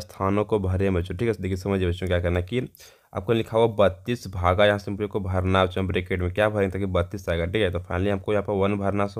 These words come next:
वन कितना भरिएगा यहाँ पर, तो आपको यहाँ पर simply आपको वन भर दीजिएगा, आपका आ जाएगा आंसर बच्चों, ठीक है। ये प्रश्न दूसरा समझिए क्या बोला है कि सात सौ बीस भागा आठ बच्चों, ठीक है। तो हमको क्या करना है, सात सौ बीस को हमको भागा देना है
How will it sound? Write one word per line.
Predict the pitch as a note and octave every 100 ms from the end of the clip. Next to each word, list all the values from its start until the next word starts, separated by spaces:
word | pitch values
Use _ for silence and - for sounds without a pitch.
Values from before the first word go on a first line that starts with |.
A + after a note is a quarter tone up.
| G2
वन | F#2 E2+
कितना | - F#2 G2+
भरिएगा | G#2 G#2+ A2
यहाँ | G#2+
पर, | G#2+
तो | A#2 F#2
आपको | F#2 G2+
यहाँ | G2
पर | G2+
simply | G2 F#2+ F#2 F#2+
आपको | G2 - F#2+
वन | F#2+ G2
भर | F#2+
दीजिएगा, | F#2+ F#2+ A2
आपका | F#2+ F#2 F2+
आ |
जाएगा | F2+ G#2 -
आंसर | F2 E2+ G2
बच्चों, | F2+ E2 F#2
ठीक | A2+
है। | F2+ - - - - - G#2
ये |
प्रश्न | G#2 G#2 A2+
दूसरा | G#2 G#2
समझिए | G#2 G#2
क्या | G2
बोला | F2+ F2
है | F#2+
कि | A2 A2+
सात | - G2 G2+
सौ | - G#2
बीस | G2 G2+ - F#2
भागा | E2+ E2+ F#2+
आठ | - F#2 F#2+
बच्चों, | F#2 E2+ -
ठीक | A2
है। | F#2 - _ _ _ -
तो |
हमको | F#2+ G#2
क्या | F#2+
करना | G2 G2+
है, | G#2+
सात | G2 F#2+
सौ | F#2+ A2+
बीस | G2+ G2+ -
को | -
हमको | G2+ G#2+
भागा | F#2+ E2+ F2+ G2+
देना | G2+ G2 G2+
है | A2